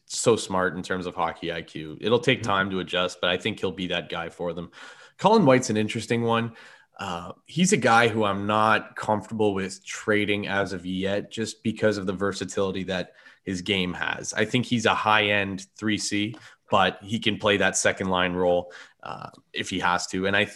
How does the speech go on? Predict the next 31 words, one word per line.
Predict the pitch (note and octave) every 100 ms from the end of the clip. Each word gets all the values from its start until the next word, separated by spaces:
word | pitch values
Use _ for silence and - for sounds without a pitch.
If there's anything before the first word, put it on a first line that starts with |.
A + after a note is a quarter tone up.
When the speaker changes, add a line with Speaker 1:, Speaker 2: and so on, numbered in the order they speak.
| -
Speaker 1:
and | G#2+
he's | A#2 A2+
been | B2+
effective | G#2+ G2 F#2 - F2
in | F2+
it, | F#2+ - -
um, | F#2 F2 E2+ E2 -
both | G#2 -
offensively | G2+ G2 F#2+ F#2 F#2 F#2 F#2
and | F2+
defensively. | F2+ F#2 F#2+ F2+ F#2+ G2+ G#2 - - - _ _
A | C3
lot | D#3+
of | C#3+
it's | B2
gonna | C3+ A#2
come | A#2+ A2+
down | G2 F#2+ G2 G2 G2+ _ _ -
to | - G#2+ G2 F#2
what | F2 G#2 G2+
Shane | - G#2 F#2+
Pinto | F#2 F#2+ G2 G2+ G2 -
develops | G#2 G#2 G#2 -
into. | A2 G#2 A#2 A2+ - - -
I | -
Speaker 2:
Mm-hmm. | F#2+
Speaker 1:
mean, | F#2 F2+
he's | A2 G2
looking | G2+ G2 F#2+
like | F2+ F2+
a, | F2 E2